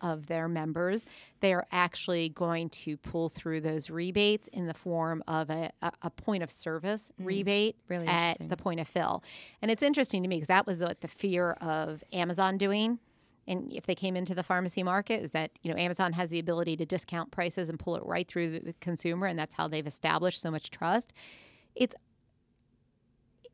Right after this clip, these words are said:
Speaker 1: it's only going to be beneficial for consumers if that actually happens. If this whole idea of pulling through these rebates that are part of that whole gross to net argument that we continue to hear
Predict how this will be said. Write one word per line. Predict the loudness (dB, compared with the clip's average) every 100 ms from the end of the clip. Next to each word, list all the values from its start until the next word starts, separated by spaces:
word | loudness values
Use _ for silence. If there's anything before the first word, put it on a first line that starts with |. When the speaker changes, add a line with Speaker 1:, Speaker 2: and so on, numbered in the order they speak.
| _ _ _ 2
Speaker 1:
it's | 4
only | 4 6
going | 6 4
to | 4
be | 2
beneficial | 2 2 0 -2 0 -2
for | 0 0 0
consumers | -2 -2 0 2 2 0 -2
if | 0
that | 2
actually | 2 0 -2 -4
happens. | -4 -8 -8 -6 -4
If | -4 0
this | 0
whole | 2 4
idea | 6 6 4 4 2
of | 2 2 2 0 -2 -8 -20 -20 _ -8
pulling | 0 4 4 4
through | 2 0
these | 0 -2 -4
rebates | -4 -2 -2 -4 -6 -12 -6
that | -4
are | 0
part | 4 4
of | 2
that | 0
whole | 0 -2
gross | -2 -2 0 0 -2 -8
to | -4
net | 0 0 0 2
argument | 2 2 -2 -2 -2 -4
that | -6
we | -6
continue | -6 -4 -2 -2 -2
to | -2
hear | -2 0 0